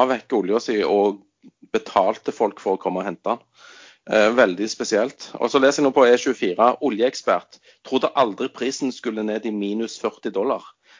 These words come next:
Det er derfor vedkommende er sikkert er ekspert da. Herregud, det var vel, eh, <laughs> hva er det for du, eh,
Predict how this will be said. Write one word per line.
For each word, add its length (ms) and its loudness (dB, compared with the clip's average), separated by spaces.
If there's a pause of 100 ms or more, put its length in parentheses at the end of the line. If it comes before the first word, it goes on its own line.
Det 80 -14
er 80 0
derfor 320 0
vedkommende 480 -2
er 80 -6
sikkert 320 -10
er 80 -6
ekspert 400 -12
da. 80 -8 (600)
Herregud, 520 -8 (140)
det 80 0
var 160 0
vel, 60 0
eh, 340 0 (640)
<laughs> 920 0
hva 140 2 (840)
er 80 6
det 100 10
for 140 8
du, 100 10
eh, 920 0